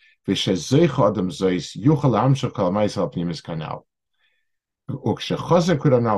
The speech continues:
פנה הודו וזיו הדור. אמ, ויש לומר על פי הנ"ל, מה שכתוב ברש"י ז"ל,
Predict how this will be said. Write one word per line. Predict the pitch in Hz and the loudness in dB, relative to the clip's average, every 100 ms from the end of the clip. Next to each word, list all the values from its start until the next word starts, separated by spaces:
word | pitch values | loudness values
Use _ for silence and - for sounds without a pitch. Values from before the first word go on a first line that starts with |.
| - | -2
פנה | 120 101 | -2 -2
הודו | 87 120 110 92 | 0 0 0 -2
וזיו | 87 85 85 | -2 -2 -2
הדור. | 76 76 76 - _ _ _ _ _ _ _ _ _ _ | -4 -6 -6 -10 _ _ _ _ _ _ _ _ _ _
אמ, | 95 92 90 82 87 85 - _ _ _ - 139 | -4 -2 0 -2 -2 -6 -10 _ _ _ -14 -6
ויש | 104 147 165 - | 0 2 2 2
לומר | 120 127 131 - | 2 4 2 2
על | 98 | -2
פי | 113 | 0
הנ"ל, | 95 101 117 101 | 0 2 2 0
מה | 90 | -2
שכתוב | - 123 127 92 | -2 -4 -4 -4
ברש"י | 95 110 - 92 | -4 -4 -6 -6
ז"ל, | 82 64 | -4 -6